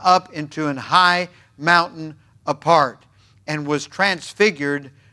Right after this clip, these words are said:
before them, and his face did shine as the sun, and his raiment was white as the light. And behold, there appeared unto them Moses and Elias," that's Elijah, "talking with him." Moses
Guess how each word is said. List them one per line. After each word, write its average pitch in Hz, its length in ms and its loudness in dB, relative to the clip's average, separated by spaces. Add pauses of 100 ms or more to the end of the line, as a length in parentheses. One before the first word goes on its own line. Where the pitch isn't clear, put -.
(140)
before 156 500 0
them, 139 340 -6 (280)
and 156 160 -4
his 147 200 -6
face 190 320 -2
did 156 240 -10
shine 165 460 0
as 147 280 -8
the 139 140 -12
sun, 170 380 -2
and 147 140 -10
his 127 140 -10
raiment 156 420 -4
was 127 180 -12
white 165 440 2
as 139 220 -2
the 131 120 -6
light. 139 340 0 (360)
And 127 120 -10
behold, 151 360 2
there 147 200 0
appeared 170 440 -2
unto 151 240 -6
them 139 240 -8
Moses 147 460 -2
and 143 180 -10
Elias," 143 600 2 (340)
that's - 140 -18
Elijah, 143 520 2 (300)
"talking 170 480 0
with 143 200 -6
him." 160 340 -2 (280)
Moses 175 600 -4